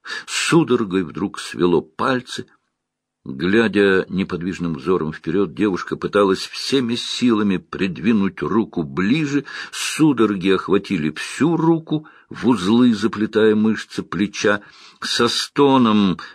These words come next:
Эгвейн откинулась на спину, растирая руку и сосредоточивая все мысли на одном:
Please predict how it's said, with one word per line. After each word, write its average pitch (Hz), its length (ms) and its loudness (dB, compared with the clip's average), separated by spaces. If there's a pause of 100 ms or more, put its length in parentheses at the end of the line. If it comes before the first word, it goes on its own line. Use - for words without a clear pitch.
(120)
Эгвейн 87 760 2 (140)
откинулась - 880 -8
на 135 260 -4
спину, 123 400 -8 (220)
растирая 73 580 -4
руку 101 380 -2
и 82 240 -6
сосредоточивая 82 1120 -4
все 78 300 -4
мысли 80 380 -6
на 73 180 -4
одном: 78 400 -2